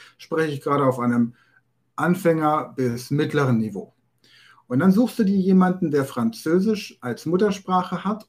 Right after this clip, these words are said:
und gerne Deutsch lernen möchte. Bitte such dir aber jemanden aus deinem Kulturkreis, also nicht Kulturkreis, sondern aus deinem, ähm, aus deiner Zeitzone.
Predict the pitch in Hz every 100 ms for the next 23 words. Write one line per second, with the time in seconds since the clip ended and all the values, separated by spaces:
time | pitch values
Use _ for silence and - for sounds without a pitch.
0 | - 165 180 - 143 139 151 135 127 139
1 | - 113 101 95 95 - - 95 - 214
2 | 208 202 190 208 170 160 156 156 151 143
3 | 123 120 - - 135 156 160 139 151 139
4 | - 208 202 - 113 - 90 107 110 107
5 | 131 131 - 123 165 165 135 117 120 117
6 | 113 - 117 117 113 - - _ _ 110
7 | 107 107 208 196 _ - - _ _ -
8 | - - 117 117 117 - _ _ _ _
9 | _ - - - - 170 185 - - 107
10 | 95